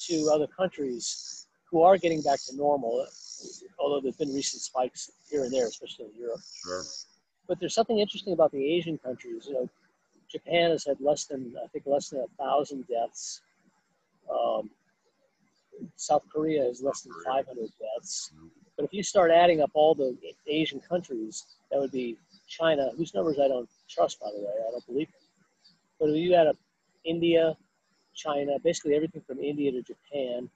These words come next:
Speaker 1: that would include Laos, Cambodia, Myanmar, uh, Vietnam, uh, Thailand, Singapore, uh, Taiwan, you get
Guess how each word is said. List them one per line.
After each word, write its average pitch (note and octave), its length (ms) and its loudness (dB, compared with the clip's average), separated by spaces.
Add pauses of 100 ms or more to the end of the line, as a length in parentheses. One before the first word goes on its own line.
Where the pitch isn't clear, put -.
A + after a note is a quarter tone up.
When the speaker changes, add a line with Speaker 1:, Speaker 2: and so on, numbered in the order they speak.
(180)
Speaker 1:
that C#3 80 -2
would C#3 80 -2
include C3 380 -2 (420)
Laos, B2+ 320 4
Cambodia, A#2+ 760 -2
Myanmar, A#2 720 -4 (560)
uh, G#2+ 280 -8 (320)
Vietnam, A2+ 760 -2 (560)
uh, A2 180 -8 (380)
Thailand, A#2 460 0
Singapore, A2+ 800 -4 (640)
uh, G#2+ 200 -8 (180)
Taiwan, A#2+ 720 2 (960)
you F#3+ 120 -4
get F#3+ 180 4